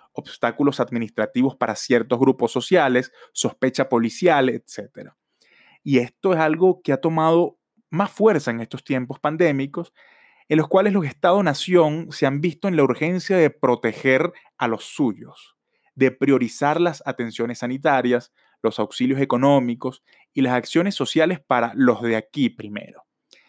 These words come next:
Es la renovación de la vieja consigna, el país para sus nacionales. Eso implica una enorme exclusión social que recae no solo en los estratos más desfavorecidos de la sociedad, sino en todos aquellos que no posean el signo de la tribu, la nacionalidad.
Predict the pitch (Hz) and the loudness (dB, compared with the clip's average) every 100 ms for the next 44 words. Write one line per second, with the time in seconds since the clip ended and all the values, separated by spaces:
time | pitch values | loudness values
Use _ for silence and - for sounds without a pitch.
0 | _ 160 143 220 220 156 131 117 143 185 | _ -2 2 4 4 4 4 4 0 2
1 | 196 135 151 170 127 - 113 107 - _ | 4 4 2 0 -2 -2 -4 -4 -16 _
2 | _ - 127 117 113 139 190 - 190 170 | _ -2 -2 0 0 0 -2 -2 0 0
3 | 156 131 - 110 110 - - - _ _ | -2 -4 -4 -6 -6 -18 -20 -20 _ _
4 | _ _ - 135 123 190 165 127 113 135 | _ _ -2 0 2 2 4 2 2 -2
5 | 139 - - 170 165 151 143 202 175 123 | -2 -12 0 4 6 4 4 4 4 0
6 | - - 117 104 135 131 185 175 160 139 | -4 -2 -2 2 2 2 0 2 4 4
7 | 139 139 123 123 139 175 196 208 - 220 | 2 0 0 0 0 0 0 -2 0 0
8 | 233 214 127 - 139 151 156 151 180 180 | 0 -4 -6 -2 0 0 -4 -2 -2 -2
9 | 196 143 123 113 - 139 170 156 156 175 | 0 2 4 2 0 0 2 2 0 -2
10 | 190 143 143 - - - - 139 127 123 | 2 2 0 -8 -20 -8 0 2 2 2
11 | 170 165 131 - 147 156 123 120 135 160 | 2 2 -2 0 0 0 -2 0 -2 -2
12 | 143 - 143 135 120 - - 160 139 113 | -4 0 0 0 -4 -4 -2 0 0 0
13 | 104 104 - 120 107 98 _ _ _ - | 0 -2 0 0 0 -4 _ _ _ -4
14 | 117 135 160 120 - 101 98 98 110 - | 2 2 2 -4 -4 -6 -6 -10 -14 -16